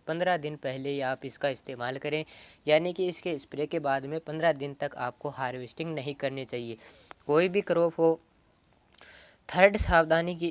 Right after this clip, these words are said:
इसका स्प्रे या कोई भी इंसेक्टिसाइड या फंगिसाइड का साथ स्प्रे करते हैं तो तेज़ धूप के समय स्प्रे नहीं करना है,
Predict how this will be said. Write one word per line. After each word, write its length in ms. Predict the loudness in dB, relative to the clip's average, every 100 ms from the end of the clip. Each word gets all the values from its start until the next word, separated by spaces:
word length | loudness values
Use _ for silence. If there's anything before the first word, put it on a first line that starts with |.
| -2
इसका 280 | -6 2 4 4
स्प्रे 340 | -2 0 4
या 120 | 4
कोई 300 | 2 0 0 0
भी 120 | -4
इंसेक्टिसाइड 800 | -6 -6 -6 -6 -6 -2 0 2
या 80 | 0
फंगिसाइड 640 | -2 -4 -2 0 0 0 -2
का 140 | -2
साथ 240 | 2 0 0
स्प्रे 320 | -6 -6 -6
करते 380 | -2 -2 -2 -6 -6
हैं 140 | -8 -6 -4
तो 80 | -4
तेज़ 360 | 2 4 4 -2
धूप 200 | -6 -2
के 120 | -2
समय 300 | -2 -4 -6 -6
स्प्रे 320 | -6 -4 -4
नहीं 260 | -6 -8 -2
करना 280 | 0 0
है, 220 | 2 2